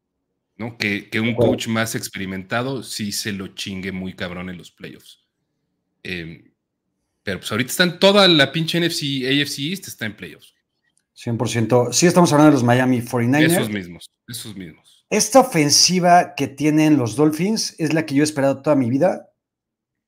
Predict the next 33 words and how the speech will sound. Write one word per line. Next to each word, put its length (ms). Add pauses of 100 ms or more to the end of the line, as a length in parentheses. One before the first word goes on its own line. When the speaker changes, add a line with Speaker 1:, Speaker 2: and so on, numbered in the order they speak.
Speaker 2:
con 120
los 120
forty-niners. 640 (1200)
Speaker 1:
¿Y 120
cuál 220
es 100
la 100
limitante? 560 (3000)
Speaker 2:
Lo 160
voy 100
a 40
decir. 220 (2000)
No, 180
no 120
lo 60
voy 80
a 20
decir. 160 (1040)
Speaker 1:
¿Cuál 180
crees 240
tú 140
que 80
es 60
la 80
limitante? 500
¿Vas 220
a 40
decir, 200
ibas 260
a 40
decir 220
que 100
Jimmy? 380